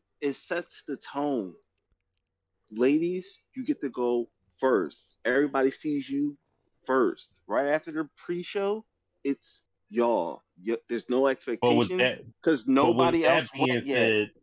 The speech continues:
Speaker 2: but with that being said, the Bucks are going first. The Bucks, Dudes of Attitude versus the Bucks, Bullet Club shit, that's going first.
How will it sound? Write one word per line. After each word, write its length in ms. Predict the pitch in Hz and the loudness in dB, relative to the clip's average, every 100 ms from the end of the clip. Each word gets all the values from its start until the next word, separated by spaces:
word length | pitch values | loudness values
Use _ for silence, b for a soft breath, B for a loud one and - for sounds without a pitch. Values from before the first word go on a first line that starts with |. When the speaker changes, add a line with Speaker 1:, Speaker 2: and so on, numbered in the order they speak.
| _ _ _ _ _ _ _ _ _ _ _ _ _ _ _ - | _ _ _ _ _ _ _ _ _ _ _ _ _ _ _ -10
Speaker 2:
but 120 | 98 | -6
with 160 | 107 113 | -4 -2
that 180 | 123 | 0
being 180 | 131 127 | 0 -2
said, 260 | - 123 98 | 0 -2 0
the 100 | 101 | -2
Bucks 440 | 85 110 123 - | -2 -2 -2 -4
are 100 | 110 | -6
going 300 | 90 95 90 - | -2 -2 -4 -10
first. 220 | 73 - _ | -14 -16 _
The 80 | 95 | -12
Bucks, 520 | 85 104 113 - - 95 | -4 -2 -2 -6 -20 -10
Dudes 260 | 113 151 143 | -6 -4 -4
of 100 | 127 | -2
Attitude 420 | 127 117 143 127 | -2 -2 -2 -2
versus 400 | 113 107 104 92 _ - | -4 -6 -12 -12 _ -10
the 80 | 85 | -8
Bucks, 600 | - 101 110 _ - _ _ _ - | -4 -4 -4 _ -20 _ _ _ -4
Bullet 240 | 110 101 | -4 -2
Club 200 | 117 104 | -6 -6
shit, 160 | 117 95 | -8 -6
that's 220 | 98 98 - | -4 -4 -4
going 220 | 87 78 | -10 -10
first. 220 | - | -18